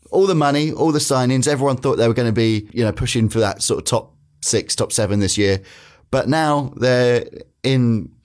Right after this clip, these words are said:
to be fair, they're in a relegation battle. I, I know it's early days, but you can't, you can't think yourself above any, anyone. We all heard the phrase, "Too good to go down." Who are they gonna get in? And, and what sort of a mess is that team in now with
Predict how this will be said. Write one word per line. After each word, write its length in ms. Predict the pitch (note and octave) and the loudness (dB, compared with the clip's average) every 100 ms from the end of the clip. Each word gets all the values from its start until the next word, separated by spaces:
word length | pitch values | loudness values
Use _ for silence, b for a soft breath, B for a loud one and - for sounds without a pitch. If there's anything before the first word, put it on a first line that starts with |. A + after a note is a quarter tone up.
| B | B
to 120 | - | -4
be 60 | G#2 | -2
fair, 300 | - F3+ A2 | -2 0 0
they're 140 | A#2+ | 0
in 60 | C3+ | 0
a 40 | |
relegation 580 | A#2 C#3+ C3 C#3+ C#3 G#2 | -2 -2 0 0 -2 -2
battle. 280 | F2+ - E2 | -2 -2 0
I, 160 | F#2 G#2 | -2 -2
I 80 | F#2+ | -2
know 120 | G2+ | -2
it's 180 | F2 - | -2 0
early 220 | G#2 F#2 | 0 0
days, 380 | F#2 A2+ F#2+ F#2 | 0 0 0 -2
but 280 | - G2 - B B B | -2 -2 -4 B B B
you 140 | G2 | -6
can't, 320 | - A2+ G2+ - _ _ - | -2 -2 -2 -8 _ _ -6
you 100 | A2+ | -6
can't 320 | - C3+ C3 | -2 -2 0
think 180 | C3 A#2+ | -2 0
yourself 380 | A2+ - B2 A#2 | 0 2 0 0
above 280 | A2+ C#3 A#2+ | 0 0 0
any, 160 | F#2+ F2+ - - | -2 -6 -14 -6
anyone. 340 | G2 F#2 F2 | -2 -2 0
We 80 | F#2+ | 0
all 140 | A2+ A2 | 2 2
heard 140 | G#2+ | 0
the 60 | E2 | -2
phrase, 240 | G2+ F#2+ | -2 -2
"Too 140 | - | 0
good 180 | G2 G2+ | -2 -2
to 60 | - | -2
go 140 | G#2 | -2
down." 340 | F2 G#2 E2+ F2+ B B B B B B - | 0 -2 -2 -8 B B B B B B -2
Who 120 | F#3 | 0
are 40 | |
they 80 | F#3+ | 2
gonna 180 | E3+ D#3 | 0 0
get 200 | C#3 C#3+ | 0 0
in? 240 | E3+ B2 | 0 2
And, 140 | F#2+ F#2+ | 0 0
and 220 | - A2 | 0 2
what 200 | D3+ - | 0 0
sort 180 | - B2 | 0 0
of 60 | |
a 80 | A#2+ | 2
mess 340 | A2+ C#3+ A#2 G#2+ | 2 2 0 -2
is 100 | F#2+ | -2
that 180 | G#2+ - | -4 -2
team 260 | C3 C3 | 0 0
in 100 | F2+ | 0
now 220 | E2 E2 | -2 -2
with 300 | E2 E2 - | -2 -4 -6